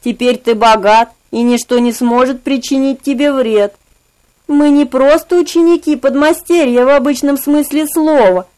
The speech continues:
сказал Альбини. Нас пошлют в университет Падуи. Вот увидишь,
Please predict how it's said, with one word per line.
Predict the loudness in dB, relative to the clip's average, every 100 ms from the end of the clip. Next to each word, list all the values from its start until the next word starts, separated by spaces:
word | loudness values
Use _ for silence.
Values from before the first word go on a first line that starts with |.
| _ _
сказал | 0 2 4 4 4 4
Альбини. | 2 0 -6 -6 -6 -6 -12 _ _ _ _ _ _ -6
Нас | -2 0 0
пошлют | 0 0 0 -2 -4 -4
в | -4
университет | -2 -2 -2 -6 -4 -2 -2
Падуи. | 0 0 0 -4 -4 -6 -10 _
Вот | -6 -2 0 0
увидишь, | -2 0 2 0 -2 -8